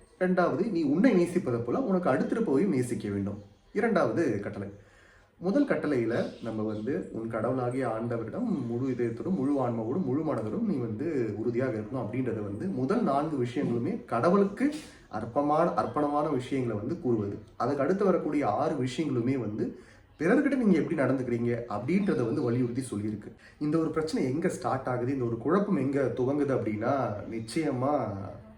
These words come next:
இதே பத்து கட்டளைகள்ல இருந்து தான். ஏன்னா பத்து கட்டளைகள் மோசேவிடமிருந்து, இறைவன் வழியாக மோசேவிடமிருந்து மக்களுக்கு வந்து கொடுக்கப்பட்டது. இதை வந்து கடைபிடிக்க ஆரம்பிக்கிறாங்க. இதை உறுதியுடனும் கடைபிடிக்க ஆரம்பிக்கிறாங்க. மேலும்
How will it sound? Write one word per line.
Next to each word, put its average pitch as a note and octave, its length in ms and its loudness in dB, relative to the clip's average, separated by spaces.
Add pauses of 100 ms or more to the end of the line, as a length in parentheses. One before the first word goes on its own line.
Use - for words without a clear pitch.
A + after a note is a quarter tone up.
(100)
இதே D3+ 280 0
பத்து B2+ 280 -2
கட்டளைகள்ல A2+ 540 -2
இருந்து G#2 220 -8
தான். F3 160 -2
ஏன்னா F3 140 0
பத்து C3+ 300 0
கட்டளைகள் D3 520 0
மோசேவிடமிருந்து, C3 880 0 (960)
இறைவன் D3 360 2
வழியாக C3 320 2
மோசேவிடமிருந்து C#3 800 0
மக்களுக்கு B2 420 0
வந்து A2 420 0
கொடுக்கப்பட்டது. - 560 -6
இதை F3+ 120 0
வந்து D3 260 0
கடைபிடிக்க A#2+ 440 0
ஆரம்பிக்கிறாங்க. A2 640 -2 (120)
இதை D3 140 -4
உறுதியுடனும் C3 520 0
கடைபிடிக்க A2 360 -4
ஆரம்பிக்கிறாங்க. G#2+ 680 -2
மேலும் D3 480 2